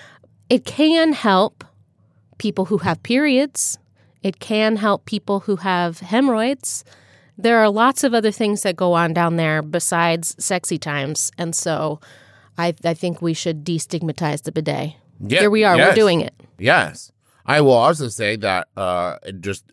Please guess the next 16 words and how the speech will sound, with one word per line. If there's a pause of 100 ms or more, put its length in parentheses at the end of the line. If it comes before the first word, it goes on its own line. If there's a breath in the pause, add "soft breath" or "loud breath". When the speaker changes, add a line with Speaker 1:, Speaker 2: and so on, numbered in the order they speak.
Speaker 2:
all
in
all, (320)
less (100)
irritation
from
Speaker 1:
Mm-hmm.
Speaker 2:
toilet
paper,
no
matter
how
soft
it
is,
right?